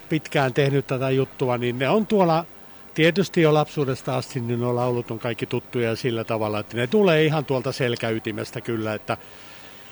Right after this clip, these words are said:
ja aika jännä siinä samalla, kun lauleskelee jotain lauluja, niin tulee muita lauluja vielä mieleen, että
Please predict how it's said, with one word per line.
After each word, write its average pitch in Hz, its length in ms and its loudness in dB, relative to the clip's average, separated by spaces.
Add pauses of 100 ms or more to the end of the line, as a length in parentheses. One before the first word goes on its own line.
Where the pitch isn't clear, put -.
(140)
ja 147 240 4
aika 151 180 2
jännä 151 300 2
siinä 156 240 0
samalla, 156 340 2
kun 151 120 2
lauleskelee 139 520 2
jotain 139 260 2
lauluja, 135 360 2
niin 120 140 -2
tulee 131 260 0
muita 131 320 0
lauluja 113 380 -2
vielä 113 200 -4
mieleen, 110 460 -4
että 101 240 -8